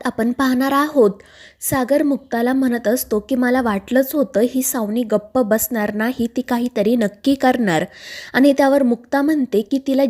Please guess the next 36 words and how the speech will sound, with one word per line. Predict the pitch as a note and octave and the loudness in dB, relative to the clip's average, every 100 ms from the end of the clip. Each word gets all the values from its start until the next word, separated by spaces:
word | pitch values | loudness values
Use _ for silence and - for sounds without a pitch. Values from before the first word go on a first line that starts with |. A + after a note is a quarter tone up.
| G#3+ | 2
जे | B3 | 0
करायचं | C4+ C#4 A3 A3 C4+ C#4 | 2 0 0 0 -2 0
होतं | C4 B3+ A#3 - | 0 0 -4 0
ते | C4 | 0
तिने | C4 C4 B3+ | 0 -2 0
केलं, | C4 G3 E3 F#3+ - - - | 2 2 2 -4 -10 -20 -4
पण | C#4 C4 | -2 0
तुम्ही | C4 C4 C#4+ | 0 0 0
काय | D4+ D4+ | 0 2
केलं? | D4 G#3 G3 B3 - | 4 4 4 2 0
तुम्ही | B3+ C#4 C#4 | 0 0 0
तिच्या | C4 C4 | -2 -2
प्रत्येक | C4 A#3 A3 - C4+ | -4 -6 -4 0 -2
शब्दाला | - C#4 G3 A3 G3+ A3+ B3+ | -2 -4 0 0 2 0 2
होकार | B3 A#3 B3+ B3+ | 0 2 0 2
देत | G#3 B3+ - | 2 0 -2
चालला | C4+ G#3+ G3 A#3 B3+ | -2 0 0 0 2
होतात. | A#3+ B3 F3+ F3+ - - - - | 0 2 -2 -2 -10 -20 -10 0
तुम्ही | C#4 D4+ | 2 4
एकदा | B3+ G#3 C4+ C4+ | 2 2 -2 -2
तरी | C#4+ | -4
मला | C#4 B3 B3+ | -2 -2 -2
विचारलं | B3 - A#3+ B3+ C4 | -4 -4 -4 -2 -2
का | G#3+ F3+ F3+ - - - | -2 -4 -6 -8 -14 -2
की | C4 | 0
मी | B3+ | 2
या | C#4+ D4 | 2 -2
सगळ्यामध्ये | D#4 A#3 A#3 B3 A3+ C4 | -2 -2 -2 0 0 0
कम्फर्टेबल | B3 A3 C4 C4 C4 A#3 C4 C4 | 0 -4 -2 0 2 2 0 -2
आहे | A3 A3+ A#3+ | -2 0 0
का, | C4 A3 | 0 -2
माझा | A#3+ A#3 A3 B3+ | -6 -4 -2 -2
या | C4+ | -2
सगळ्या | C#4+ A#3 A3 | -4 -2 0
गोष्टींसाठी | A3 A3+ - B3 A#3 C#4 A#3 - B3+ | 0 -2 0 -2 -2 -2 -4 -4 -4
होकार | C4 A#3 A#3 | 0 0 0